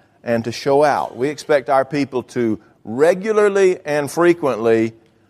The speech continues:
attend our worship services. And we listed several reasons,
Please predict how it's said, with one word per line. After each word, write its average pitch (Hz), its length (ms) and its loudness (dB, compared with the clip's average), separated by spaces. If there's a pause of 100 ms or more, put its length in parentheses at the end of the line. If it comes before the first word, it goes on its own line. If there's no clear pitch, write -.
(240)
attend 131 760 0 (800)
our 117 180 -2
worship 147 460 -2
services. 131 800 -4 (480)
And 104 140 -6
we 120 80 0
listed 131 320 -2
several 139 340 2
reasons, 127 680 0